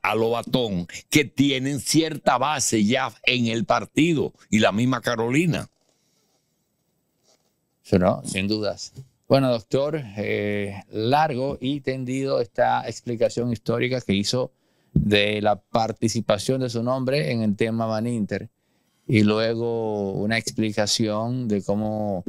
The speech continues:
Speaker 2: funciona el tema
Speaker 1: De los impuestos.
Speaker 2: Sí.
Speaker 1: Y de las bancas.
Speaker 2: Y de las reformas también.
Speaker 1: Seguro.
Speaker 2: Y lo que dejó caer de que po-, posiblemente un asesor, Bengoechea, fue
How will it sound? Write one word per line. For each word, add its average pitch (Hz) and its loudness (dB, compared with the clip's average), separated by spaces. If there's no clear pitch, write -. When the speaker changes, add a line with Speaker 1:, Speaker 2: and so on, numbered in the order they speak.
Speaker 2:
funciona 120 0
el 110 -8
tema 113 -2
Speaker 1:
De 113 4
los 110 2
impuestos. 98 -4
Speaker 2:
Sí. 113 2
Speaker 1:
Y - -6
de 101 2
las 87 2
bancas. - -6
Speaker 2:
Y 110 4
de 110 4
las 110 2
reformas 110 -2
también. 92 -4
Speaker 1:
Seguro. 73 -10
Speaker 2:
Y 123 4
lo 120 2
que 127 -2
dejó 120 -4
caer 139 0
de 135 -2
que 113 -4
po-, 98 -6
posiblemente 131 0
un 135 -4
asesor, 135 0
Bengoechea, 123 0
fue 127 -4